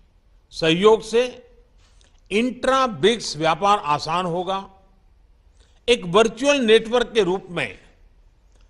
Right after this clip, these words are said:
ब्रिक्स वैक्सीनेशन अनुसंधान और विकास केंद्र शुरू करने पर भी सहमति बनी है। ब्रिक्स Alliance on Green Tourism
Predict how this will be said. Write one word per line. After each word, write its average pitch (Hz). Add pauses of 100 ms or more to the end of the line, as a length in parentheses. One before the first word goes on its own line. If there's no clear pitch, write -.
(140)
ब्रिक्स 160 (840)
वैक्सीनेशन 233 (100)
अनुसंधान 185 (960)
और 180
विकास 226
केंद्र 147 (720)
शुरू 233
करने 190
पर 165
भी 196
सहमति 165
बनी 120
है। - (1120)
ब्रिक्स 160 (120)
Alliance 202 (160)
on 175 (140)
Green 247
Tourism 190